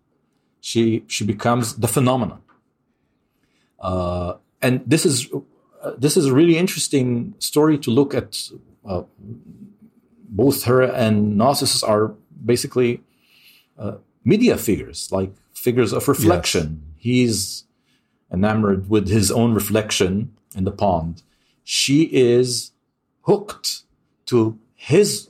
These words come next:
Speaker 1: reflections back of his, of, uh, of his voice with her.
Speaker 2: And y-, yeah, yeah. One of the, one of the things that I, your, your interpretation really brings out nicely for me is that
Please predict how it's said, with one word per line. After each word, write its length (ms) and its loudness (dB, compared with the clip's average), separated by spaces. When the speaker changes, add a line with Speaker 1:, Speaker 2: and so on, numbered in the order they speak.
Speaker 1:
reflections 720 -2
back 360 -2
of 360 -6
his, 500 -2
of, 360 -10
uh, 400 -4
of 200 -8
his 380 0
voice 540 0
with 360 0
her. 280 0
Speaker 2:
And 280 -2
y-, 180 -10
yeah, 280 4
yeah. 220 2
One 240 2
of 80 2
the, 180 2
one 200 0
of 80 0
the 120 2
things 380 -2
that 140 0
I, 140 2
your, 340 -4
your 460 -2
interpretation 1000 -4
really 280 2
brings 380 -2
out 340 -4
nicely 440 -4
for 160 -6
me 200 -2
is 160 -4
that 320 -2